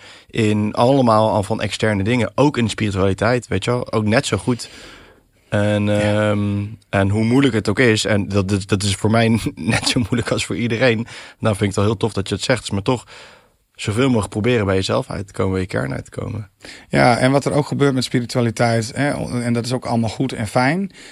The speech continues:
Speaker 2: hè, is dat je gewoon een beetje uit je daadkracht gaat. En dat het toch wat zacht wordt, zeg maar. En we zijn gewoon ook warriors. En we moeten gewoon echt vet met die vuist op tafel gaan slaan.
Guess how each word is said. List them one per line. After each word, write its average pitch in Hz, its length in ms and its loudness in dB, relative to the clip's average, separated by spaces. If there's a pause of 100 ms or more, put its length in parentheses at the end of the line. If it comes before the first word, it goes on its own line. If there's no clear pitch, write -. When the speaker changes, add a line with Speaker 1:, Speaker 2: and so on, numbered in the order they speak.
(160)
Speaker 2:
hè, 156 160 -2
is 123 140 -2
dat 123 180 -2
je 120 80 -4
gewoon 117 320 0
een 113 160 -4
beetje 110 340 -4
uit 113 180 0
je 101 80 -4
daadkracht 104 520 0
gaat. - 420 -10
En 123 120 -4
dat 117 120 -2
het 107 100 -8
toch 107 180 -6
wat 110 160 -4
zacht - 380 0
wordt, 110 220 -2
zeg 107 160 -6
maar. 107 400 -8 (420)
En - 120 -8
we 110 60 0
zijn 110 140 0
gewoon 117 180 0
ook 104 140 0
warriors. 123 800 2 (460)
En - 120 -6
we 113 60 -2
moeten 117 200 -2
gewoon 117 200 -2
echt - 280 -4 (140)
vet - 600 0
met 143 100 -4
die 131 120 -2
vuist 127 260 2
op 110 80 -10
tafel 104 320 -6
gaan 104 120 -6
slaan. 104 440 -8